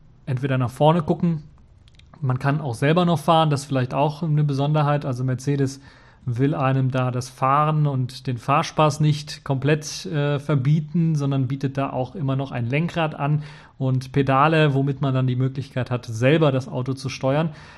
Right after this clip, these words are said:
Das Auto sieht sehr, sehr futuristisch aus. Man kann sich das vorstellen, wenn es halt eben in der Mitte keine Säule hat und die Türen sich so seltsam öffnen, dann muss es natürlich auch irgendwie futuristisch aussehen. Und wenn es ein autonomes Fahrzeug sein soll, dann muss es natürlich noch extra futuristisch aussehen.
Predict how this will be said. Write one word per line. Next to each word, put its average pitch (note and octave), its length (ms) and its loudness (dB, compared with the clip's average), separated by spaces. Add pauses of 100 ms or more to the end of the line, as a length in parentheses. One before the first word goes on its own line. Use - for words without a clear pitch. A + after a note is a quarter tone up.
(140)
Das D#3 140 -2
Auto G3 240 2
sieht F#3 220 2
sehr, F#3 260 6
sehr G3 180 4
futuristisch F#3+ 680 0
aus. G#3 280 0
Man F#3 140 -2
kann F#3 160 2
sich F3 140 -2
das D3+ 160 -4
vorstellen, F#3 580 0
wenn D#3+ 140 2
es F3+ 120 -2
halt E3 140 2
eben D#3+ 180 0
in E3+ 60 2
der D#3+ 100 2
Mitte E3 220 0
keine D#3 260 2
Säule C#3+ 460 2
hat F#3 220 0
und D#3+ 140 0
die D#3+ 100 -2
Türen F3 260 2
sich E3+ 160 -2
so D#3 160 -2
seltsam D#3 480 -2
öffnen, D3+ 400 -2 (400)
dann D#3+ 320 2
muss D#3+ 240 2
es D#3 160 -4
natürlich D3 440 0
auch C#3 120 -4
irgendwie C#3+ 240 -2
futuristisch D3 640 -4
aussehen. D#3 480 0
Und C#3 140 0
wenn D#3 140 4
es D3 120 0
ein D#3 100 -2
autonomes D#3 640 2
Fahrzeug D#3+ 400 0
sein D3 240 2
soll, C#3+ 180 2
dann D3 180 4
muss D3 180 6
es D3 120 -2
natürlich C3+ 360 0
noch C#3 180 -4
extra D3 460 -4
futuristisch C3 640 -6
aussehen. D3+ 400 0